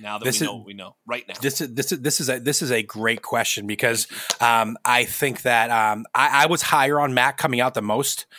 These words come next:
Speaker 1: We
Speaker 2: than
Speaker 1: were.
Speaker 2: a lot of people, you know?
Speaker 1: We all were,
Speaker 2: Um,
Speaker 1: yep.
Speaker 2: so I think if you're looking at it from a, um, if you're looking at it from a real life, uh, N F L standpoint,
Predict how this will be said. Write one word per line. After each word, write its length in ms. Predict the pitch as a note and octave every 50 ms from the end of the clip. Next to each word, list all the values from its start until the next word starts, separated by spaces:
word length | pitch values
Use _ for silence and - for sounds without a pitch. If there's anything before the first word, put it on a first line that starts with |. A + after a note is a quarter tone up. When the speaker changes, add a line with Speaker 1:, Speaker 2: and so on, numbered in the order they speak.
| - - _
Speaker 1:
We 100 | - C#3
Speaker 2:
than 140 | C3+ C#3+ A#2
Speaker 1:
were. 60 | B2+
Speaker 2:
a 40 | A#2+
lot 180 | A#2 B2 B2
of 40 | A2+
people, 200 | - B2 F#2+ F2 -
you 200 | G#2+ B2+ A#2+ A#2+
know? 160 | A#2+ B2 - -
Speaker 1:
We 80 | C3 C3
all 180 | A#2+ A#2 A2
were, 60 | G#2
Speaker 2:
Um, 200 | C3 B2 B2+ A#2+ A2+
Speaker 1:
yep. 100 | A#2+ - _ _ - _
Speaker 2:
so 260 | - - G3+ F#3 E3 -
I 120 | D3+ D3+
think 220 | D3 - G3+ - -
if 140 | F3+ - -
you're 140 | D3+ C#3+ C3
looking 320 | B2+ D3 D3 - D#3 D#3
at 120 | D3 C#3
it 100 | C3+ - -
from 180 | - C3+ B2
a, 340 | A#2+ A#2 A#2 A2+ A2 A2 - _ _ _ _ _ _
um, 500 | - A#2 A2+ A2+ A2+ G#2+ G#2 G2+ G2 G2 - _ _ -
if 140 | C#3+ - -
you're 100 | D3+ D3
looking 240 | E3 - F#3+ E3+
at 80 | D#3+ D3+
it 100 | B2+ -
from 220 | - D#3 C#3+ C3
a 100 | A#2+ A2
real 320 | G#2+ G#2+ A#2+ C3+ C#3+ D3 C#3+
life, 440 | C#3+ C3+ C3+ B2+ - - - - -
uh, 420 | B2 A#2+ A#2 A2 G#2+ G#2+ G#2+ A2 - -
N 120 | C3+ B2+
F 160 | B2+ A#2 - -
L 160 | B2 B2 A#2
standpoint, 760 | - - - - C3 A#2 B2+ B2 - - E3+ E3 E3+ F3+ -